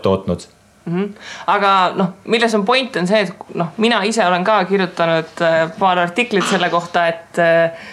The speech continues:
Speaker 2: pensionifondide teenustasud on röövellikud, siis, äh, praegu mul tundub ka, et tuleva nagu see kõige tugevam slogan on selle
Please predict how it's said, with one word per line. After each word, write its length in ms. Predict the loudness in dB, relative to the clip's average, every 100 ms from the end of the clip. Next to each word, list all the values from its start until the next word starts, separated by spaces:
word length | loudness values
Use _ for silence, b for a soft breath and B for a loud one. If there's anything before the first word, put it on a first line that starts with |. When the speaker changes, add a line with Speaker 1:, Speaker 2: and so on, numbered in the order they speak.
| -10
Speaker 2:
pensionifondide 840 | -2 0 2 0 0 0 0 -2 -2
teenustasud 600 | 0 0 0 -2 0 2
on 180 | 2 2 2
röövellikud, 920 | 2 2 2 0 -4 -2 -4 -4 -8 B B B -8
siis, 640 | 0 2 2 0 -4 0
äh, 420 | 2 4 4 2 0
praegu 280 | -2 0 0
mul 160 | 0
tundub 300 | 2 0 0
ka, 220 | 0 0 0
et 140 | -2
tuleva 400 | 0 2 2 2
nagu 220 | 0 -2
see 120 | -4 -2
kõige 220 | 0 0
tugevam 580 | 0 2 4 2 0 -4
slogan 760 | 0 2 2 2 2 0 -2 -2
on 320 | 0 0 -2
selle 420 | 0 0 2 0